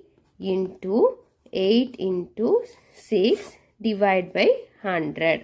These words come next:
அப்படின்னு போடுவோம். இப்ப இதை சிம்ப்ளை பண்ணோம்னா, அ, டூ, அ, ஃபோர்த் டேபிள்ல இது வந்து டூ டைம்ஸ் வரும், இது ட்வென்டி ஃபைவ் டைம்ஸ் வரும். இப்ப இதை இந்த சைடு கொண்டு போயிட்டோம்னா ட்வென்டி ஃபைவ் எக்ஸ் equal to x plus டூ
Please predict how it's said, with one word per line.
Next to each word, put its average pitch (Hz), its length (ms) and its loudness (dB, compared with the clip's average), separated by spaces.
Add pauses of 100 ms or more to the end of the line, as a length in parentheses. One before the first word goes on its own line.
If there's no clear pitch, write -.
(120)
அப்படின்னு 160 400 -6
போடுவோம். 170 400 -2 (480)
இப்ப 233 260 -2
இதை 214 140 0 (120)
சிம்ப்ளை 214 340 -2
பண்ணோம்னா, 190 400 0 (460)
அ, 190 200 0 (100)
டூ, 240 80 4 (260)
அ, 190 100 0
ஃபோர்த் 240 340 2
டேபிள்ல 208 340 0 (160)
இது 202 160 0
வந்து 202 240 0
டூ 208 80 2 (180)
டைம்ஸ் 202 320 0
வரும், 285 220 0 (160)
இது 240 120 2 (140)
ட்வென்டி 180 380 -2
ஃபைவ் 170 260 -4
டைம்ஸ் 160 340 -6
வரும். 180 220 -4 (440)
இப்ப 233 200 -2
இதை 202 100 2 (240)
இந்த 208 220 -2
சைடு 226 240 0
கொண்டு 190 220 -2
போயிட்டோம்னா 190 460 -2 (160)
ட்வென்டி - 440 -2
ஃபைவ் 196 320 2 (240)
எக்ஸ் 240 340 -4
equal 175 300 -8 (140)
to 202 100 -2 (480)
x - 20 -16 (260)
plus 190 300 2 (680)
டூ 220 120 0